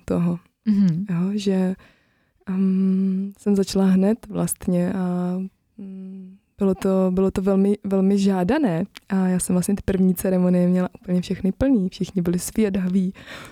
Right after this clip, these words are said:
Speaker 1: co to
Speaker 2: Co to
Speaker 1: je.
Speaker 2: je?
Speaker 1: <laughs> Tady v té době, mm, se kakao ceremonie nedělaly. Nebylo to běžný, takže spíš jsem byla takovej, a, takovej jako, bylo to trošku takový možná asi ezo a podivný.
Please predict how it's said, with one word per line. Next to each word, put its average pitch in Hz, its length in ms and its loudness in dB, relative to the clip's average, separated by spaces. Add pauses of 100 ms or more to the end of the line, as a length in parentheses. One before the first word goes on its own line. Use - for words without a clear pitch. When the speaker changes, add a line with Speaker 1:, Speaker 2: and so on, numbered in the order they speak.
(160)
Speaker 1:
co - 160 -6
to - 100 -8
Speaker 2:
Co - 160 0
to 175 60 2
Speaker 1:
je. 196 40 2 (600)
Speaker 2:
je? 226 300 2
Speaker 1:
<laughs> 214 100 -10
Tady 180 260 0
v - 60 -6
té 190 160 -2
době, 175 540 2 (220)
mm, 180 360 2
se - 160 -4
kakao 175 580 0
ceremonie 175 540 2
nedělaly. 170 540 0
Nebylo 175 320 2
to 175 300 -2
běžný, 180 380 0
takže 175 240 -2
spíš - 240 -4
jsem 180 160 0
byla 180 160 0
takovej, 180 440 -2 (640)
a, 190 60 -2 (460)
takovej 185 440 -4
jako, 185 300 -6 (120)
bylo 180 180 0
to 180 120 -6
trošku 185 320 -6
takový 190 360 -2
možná 185 400 0
asi - 300 -6
ezo 185 420 2
a 180 200 -2
podivný. 180 600 -4